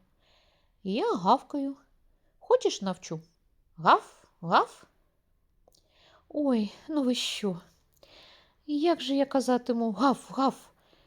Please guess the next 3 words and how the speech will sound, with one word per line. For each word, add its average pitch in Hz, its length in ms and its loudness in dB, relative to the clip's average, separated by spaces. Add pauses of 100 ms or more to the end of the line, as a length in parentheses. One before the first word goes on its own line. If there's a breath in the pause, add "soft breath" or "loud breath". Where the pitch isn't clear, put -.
(260 soft breath)
Усі 330 240 -2
пасажири 262 640 0
порозбігаються». 208 1040 -4